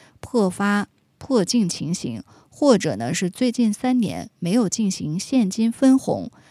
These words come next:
累计现金分红金额低于最近三年年均净利润百分之三十的，那么对于符合这些条件的上市公司呢，控股股东、实际控制人呢，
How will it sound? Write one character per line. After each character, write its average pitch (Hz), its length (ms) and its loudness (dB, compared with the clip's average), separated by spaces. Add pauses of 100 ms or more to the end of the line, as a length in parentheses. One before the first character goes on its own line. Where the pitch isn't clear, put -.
(120)
累 180 200 0
计 262 200 -2
现 226 260 -2
金 226 180 0
分 262 240 2
红 185 240 -2
金 247 240 2
额 95 240 -2 (380)
低 247 160 2
于 180 340 0 (280)
最 285 240 2
近 202 260 2
三 214 260 0
年 117 320 -4 (140)
年 175 420 -2
均 247 380 2 (500)
净 285 240 0
利 202 120 2
润 180 260 2
百 98 160 -6
分 185 180 -4
之 202 160 -4
三 190 260 2
十 - 200 -4
的， 117 220 -4 (320)
那 175 120 -4
么 165 300 0
对 214 200 0
于 190 140 2 (260)
符 170 220 -6
合 170 220 -2
这 233 120 0
些 190 140 -2
条 160 260 -4
件 180 240 -2
的 107 260 -4 (200)
上 196 220 -2
市 196 120 -6
公 185 220 -4
司 180 160 -6
呢， 160 200 -4
控 226 260 -2
股 185 180 -4
股 135 180 -8
东、 202 360 0
实 - 240 -4
际 214 240 0
控 196 340 -2
制 156 160 -6
人 95 160 -6
呢， - 160 -4